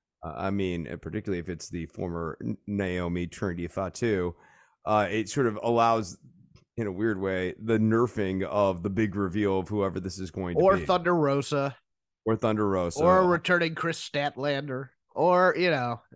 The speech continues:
Speaker 2: I mean, it, it's interesting, those choices within there. I was just like, "Wow, okay." But the other interesting thing to me is that New Japan is far closer and tighter, and I think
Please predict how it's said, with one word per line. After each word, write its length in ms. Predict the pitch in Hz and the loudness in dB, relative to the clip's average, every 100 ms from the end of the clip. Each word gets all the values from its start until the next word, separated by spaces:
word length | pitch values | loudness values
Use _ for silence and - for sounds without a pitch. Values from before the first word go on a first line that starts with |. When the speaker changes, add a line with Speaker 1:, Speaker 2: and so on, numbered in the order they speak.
| - | -6
Speaker 2:
I 100 | 147 | -2
mean, 360 | 156 147 147 - - _ _ _ _ _ _ _ _ 165 | 0 0 -2 -10 -20 _ _ _ _ _ _ _ _ -2
it, 140 | 214 | 2
it's 180 | 233 226 | 2 2
interesting, 640 | 226 247 151 143 - 139 | 4 4 4 0 -2 -4
those 200 | 147 139 | -2 -4
choices 640 | - 160 135 - 107 92 123 - | -2 0 0 -2 -10 -12 -16 -10
within 400 | 147 147 135 127 | -6 -4 -4 -6
there. 180 | 123 120 | -6 0
I 60 | |
was 140 | 160 156 | 0 0
just 180 | 151 135 | -4 -8
like, 140 | 127 107 | -14 -10
"Wow, 400 | 107 139 127 107 - _ | -4 -2 -2 -6 -12 _
okay." 460 | - 156 123 120 131 _ _ _ _ _ _ _ _ _ - | -8 -8 -6 -8 -10 _ _ _ _ _ _ _ _ _ 0
But 140 | 208 | 2
the 140 | 196 233 | 4 6
other 160 | 320 | 6
interesting 420 | 302 214 196 196 | 6 6 4 2
thing 160 | 180 175 | 0 -2
to 40 | |
me 120 | 160 214 | -2 0
is 140 | 165 | 2
that 240 | 160 151 - | 2 0 -4
New 200 | - 196 | -8 -6
Japan 640 | 190 160 175 208 185 156 165 _ _ _ _ _ _ _ _ _ _ _ _ _ | -4 -4 -2 0 2 0 -4 _ _ _ _ _ _ _ _ _ _ _ _ _
is 180 | 202 202 | 0 2
far 320 | - 202 240 | 2 4 4
closer 640 | 233 190 165 151 160 165 - | 2 2 2 4 0 -2 -6
and 200 | - 143 | -10 -10
tighter, 400 | - 160 143 165 | -4 -2 0 -2
and 160 | 175 147 | -2 0
I 80 | 160 | 0
think 360 | 220 240 240 | 2 0 0